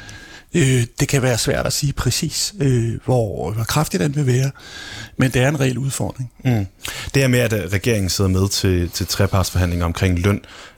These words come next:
Speaker 2: er det set før?
Speaker 1: I så fald skal vi meget langt tilbage. Mm. Måske til firserne, hvor der var noget, og så var det på en anden måde. Det handlede om løntilbageholdenhed. Øhm,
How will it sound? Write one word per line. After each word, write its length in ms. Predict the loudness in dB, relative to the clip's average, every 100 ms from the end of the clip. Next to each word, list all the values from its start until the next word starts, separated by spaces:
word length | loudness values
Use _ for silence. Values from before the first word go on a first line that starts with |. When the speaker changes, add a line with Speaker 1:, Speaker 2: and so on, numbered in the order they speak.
| -20 -4
Speaker 2:
er 80 | -2
det 300 | 0 2 2
set 360 | 0 -2 -2 -2
før? 380 | -2 -2 -4 -14 _ _ _ -20 -20 -20 -20 -18 -16 -12 -6 0
Speaker 1:
I 80 | 0
så 320 | 0 0 0
fald 320 | -2 0 0 0
skal 260 | -4 0 2
vi 100 | 2
meget 420 | 2 2 2 2
langt 280 | 0 -4 -6
tilbage. 540 | -2 2 2 2 0 -4 -10
Mm. 60 | -8 -8 -12 -16 -10 -4
Måske 240 | 0 0
til 140 | -2 -2
firserne, 480 | 0 2 2 0 -2 -2
hvor 160 | 0
der 60 | 2
var 180 | 2 2
noget, 320 | 4 4 4
og 60 |
så 100 | 2
var 100 | 0
det 80 | 0
på 100 | -2
en 60 | 0
anden 280 | 2 2 4
måde. 220 | 2 2
Det 140 | 2
handlede 220 | 2 0
om 60 | -2
løntilbageholdenhed. 1200 | 0 0 0 -4 0 2 2 2 0 0 0 -2 -8 -20 -16 -16 -16 -16 -20 -2
Øhm, 600 | 2 4 4 2 0 -4